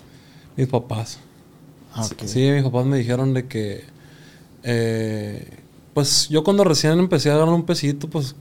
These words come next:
Speaker 1: carro.
Speaker 2: A huevo, güey.
Speaker 1: Sí,
Speaker 2: A
Speaker 1: estamos
Speaker 2: huevo.
Speaker 1: morros, pues, yo empecé, marca empezó cuando yo tenía diecisiete años, dieciocho años, hace,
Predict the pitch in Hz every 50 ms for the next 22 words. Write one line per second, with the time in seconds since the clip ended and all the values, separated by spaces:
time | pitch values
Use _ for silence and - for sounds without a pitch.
0 | - - - 113 107 107 113 123 135 131 - - - - - - - _ - -
1 | - - - 123 120 117 117 120 131 165 185 208 190 160 135 117 104 110 - 120
2 | 117 117 120 123 127 - - 143 160 165 156 - 143 160 175 185 175 151 143 180
3 | 175 151 147 151 156 147 170 151 - 170 175 170 151 123 - - - - - -
4 | - - - - - - - 143 135 131 131 139 139 - - 165 165 165 147 135
5 | - - 147 147 151 160 165 165 160 165 165 151 135 131 135 139 139 156 156 156
6 | 156 160 165 165 156 147 139 127 120 120 135 143 143 143 156 156 156 165 165 147
7 | 131 123 117 110 - - 139 139 147 151 147 147 135 123 120 123 123 - 135 127
8 | 117